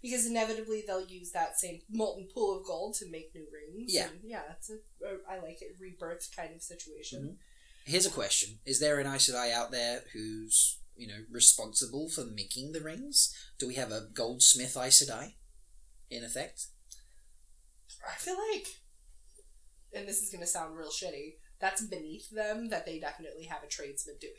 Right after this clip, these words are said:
Speaker 1: it.
Speaker 2: Right, it just turns up and takes some gold out of this
Speaker 1: Yeah.
Speaker 2: and make, oh, okay, right,
Speaker 1: Yeah.
Speaker 2: fair enough.
Speaker 1: Yeah, yeah.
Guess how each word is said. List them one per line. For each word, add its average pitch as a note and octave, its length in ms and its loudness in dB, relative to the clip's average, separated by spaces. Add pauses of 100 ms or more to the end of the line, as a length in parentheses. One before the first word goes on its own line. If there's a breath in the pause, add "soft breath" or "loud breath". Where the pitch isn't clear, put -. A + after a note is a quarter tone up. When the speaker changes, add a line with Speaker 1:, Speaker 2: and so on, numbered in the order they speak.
(140)
Speaker 1:
it. - 580 -18
Speaker 2:
Right, A#2+ 180 0
it A2 100 -8
just A#2+ 200 6
turns A2 220 2
up A#2 180 -2
and G2 120 -12
takes - 520 8
some G#2+ 240 10
gold G#2+ 280 -4
out G2 140 -6
of G#2 60 -10
this G#2 260 6
Speaker 1:
Yeah. F#3 160 -2
Speaker 2:
and G2+ 160 -16
make, C3+ 200 -8
oh, A3+ 280 -2
okay, D3 240 -2
right, C3 140 -6
Speaker 1:
Yeah. - 60 -10
Speaker 2:
fair A#2 160 -6
enough. - 140 -14
Speaker 1:
Yeah, G#3+ 100 -8 (100)
yeah. F3+ 140 -10